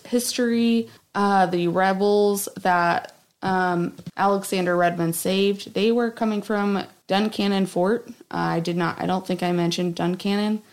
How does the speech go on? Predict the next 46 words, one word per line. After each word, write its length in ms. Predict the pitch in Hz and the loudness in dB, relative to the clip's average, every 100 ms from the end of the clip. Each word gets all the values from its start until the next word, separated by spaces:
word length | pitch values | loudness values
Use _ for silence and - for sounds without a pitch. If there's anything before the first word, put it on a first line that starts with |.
| - | 0
but 300 | 208 - - | 2 2 0
the 100 | 190 | 0
scenes 340 | - 220 233 | 0 0 0
from 200 | 233 233 | 2 4
the 100 | 226 | 4
movie 480 | 214 202 214 233 247 | 4 0 0 2 0
The 120 | 226 | -2
Count 320 | - 190 190 | -4 -2 -2
of 120 | 202 | -2
Monte 300 | 202 185 190 | 0 0 -2
Cris-, 420 | 190 190 185 - - _ | -4 -4 -4 -6 -12 _
Cristo 540 | - 277 277 254 254 262 | -2 -2 0 0 0 0
in 220 | 202 180 | 0 -2
two 140 | 175 170 | -2 -2
thousand 400 | 160 165 160 160 | -2 -2 -4 -4
two 480 | - 202 196 214 233 | -4 0 2 0 -2
were 180 | - 240 | 0 2
filmed 380 | 240 285 294 269 | 2 2 4 4
in 100 | 190 | 2
the 80 | 170 | 0
village 380 | 160 156 165 175 | 2 2 2 0
of 140 | 170 | -2
Duncannon. 640 | 151 160 165 170 - - - | -2 -2 -2 -4 -4 -6 -6
In 140 | - 196 | -2 0
fact, 360 | 240 233 233 | 2 2 0
one 140 | 214 214 | 0 0
of 80 | 208 | 2
the 60 | |
main 240 | 226 254 262 | 2 2 2
scenes 460 | - 262 254 254 | 2 4 4 2
is 260 | - 214 214 | 0 -2 -2
filmed 300 | 208 202 214 | 0 0 0
in 200 | 208 202 | 0 0
Duncannon 540 | 175 170 170 180 170 | 0 -2 0 2 0
Fort, 460 | 170 220 233 233 - - | 0 2 2 0 -4 -4
which 180 | 247 254 | 0 2
is 140 | 269 | 0
a 40 | |
fortress 600 | 269 226 202 214 208 208 - | -2 -2 -2 -2 -2 -2 -2
that 180 | 196 | -2
was 140 | 101 196 | -2 -2
built 260 | 175 - | -2 -2
back 220 | 165 160 180 | -2 -2 0
in 160 | 175 170 - | 0 -2 -12
fifteen 420 | - - - 180 185 | -10 -8 -2 0 2
eighty-eight. 600 | 190 202 240 240 - | 4 4 2 0 -4